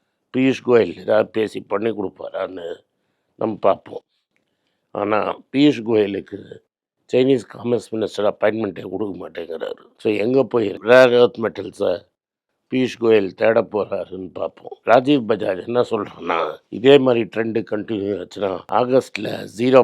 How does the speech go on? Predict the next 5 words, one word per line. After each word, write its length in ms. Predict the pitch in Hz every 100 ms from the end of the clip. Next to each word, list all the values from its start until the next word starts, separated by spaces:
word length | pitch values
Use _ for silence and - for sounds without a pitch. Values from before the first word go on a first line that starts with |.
| -
ப்ரொடக்ஷன் 420 | 104 101 - 104 95
வரும்னு. 400 | 101 98 98 - _ _ _ _ _ _ _ _ _ -
அது 120 | 107 104
வராம 380 | 107 117 123 104 - - _ _ _ 127
எப்படியாவது 540 | 104 110 123 120 110